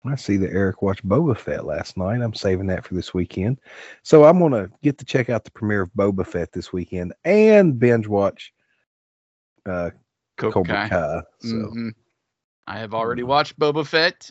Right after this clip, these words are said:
Speaker 2: and I am teed up for season four Cobra Kai.
Speaker 1: I see all the behind the scenes talk about the, uh, Box Office thirty podcast.
Speaker 2: <laughs> Yeah,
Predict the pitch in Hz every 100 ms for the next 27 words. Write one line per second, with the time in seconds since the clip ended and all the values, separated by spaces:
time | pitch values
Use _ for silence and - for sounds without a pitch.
0 | - 113 110 110 107 104 _ _ _ -
1 | 110 117 123 127 123 120 113 _ _ _
2 | _ - 139 139 147 180 - 139 143 143
3 | 123 147 151 147 170 156 160 160 127 120
4 | 98 85 _ _ _ _ _ _ _ _
5 | _ _ _ - 95 - 107 104 104 95
6 | 87 95 113 104 90 - 110 139 - 87
7 | 98 - 92 90 - 92 87 85 90 95
8 | - 92 92 90 - 87 85 - 135 165
9 | - - - - - - - - - -
10 | - - - - - 349 - 294 311 311
11 | 285 233 _ 170 180 185 180 175